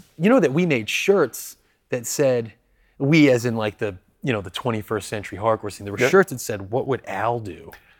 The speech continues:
Speaker 2: I did
Speaker 1: So
Speaker 2: see it, and I, I tell you, those little things over the years, especially 'cause I, you know, I've had some health issues, you know, definitely g-, get me to laugh a little bit, you
Speaker 1: Yeah.
Speaker 2: know? And <laughs> laughter is really what keeps me going right now, you
Speaker 1: Oh,
Speaker 2: know?
Speaker 1: good, yeah.
Speaker 2: 'Cause, uh,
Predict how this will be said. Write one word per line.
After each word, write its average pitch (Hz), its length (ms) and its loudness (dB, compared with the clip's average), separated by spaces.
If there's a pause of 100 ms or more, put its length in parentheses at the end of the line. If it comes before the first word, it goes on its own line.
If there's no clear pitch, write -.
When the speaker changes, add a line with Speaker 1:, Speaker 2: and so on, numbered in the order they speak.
(260)
Speaker 2:
I - 80 2
did 165 200 6
Speaker 1:
So - 60 -2
Speaker 2:
see 233 120 6
it, 180 80 6
and 139 40 4
I, 131 80 4 (120)
I 135 40 2
tell 220 240 6
you, 147 100 6
those 131 460 4
little 160 260 6
things 156 340 0
over 123 140 6
the 117 100 0
years, 123 640 4
especially 127 340 0
'cause 110 160 0
I, 110 100 6
you 113 120 0
know, 110 120 -2
I've 98 80 -2
had 107 200 0 (480)
some 98 160 -8
health 127 240 2
issues, 104 480 -2 (340)
you 143 60 0
know, 110 100 4
definitely 120 580 0
g-, 123 260 -10
get 123 140 4
me 113 100 -2
to 107 80 2
laugh 101 280 4
a 104 40 -6
little 95 180 -2
bit, 90 160 -4
you 160 60 6
Speaker 1:
Yeah. 175 140 8
Speaker 2:
know? - 40 0 (140)
And 131 460 0
<laughs> 123 100 4
laughter 127 320 0
is 107 120 -4
really 117 200 4
what 107 160 0
keeps 117 200 -4
me 104 100 -6
going 110 260 2
right 101 160 -4
now, 98 160 0
you 117 60 -2
Speaker 1:
Oh, 123 40 4
Speaker 2:
know? 104 100 2
Speaker 1:
good, 104 280 -2
yeah. 117 140 4
Speaker 2:
'Cause, 113 180 -8
uh, 104 240 4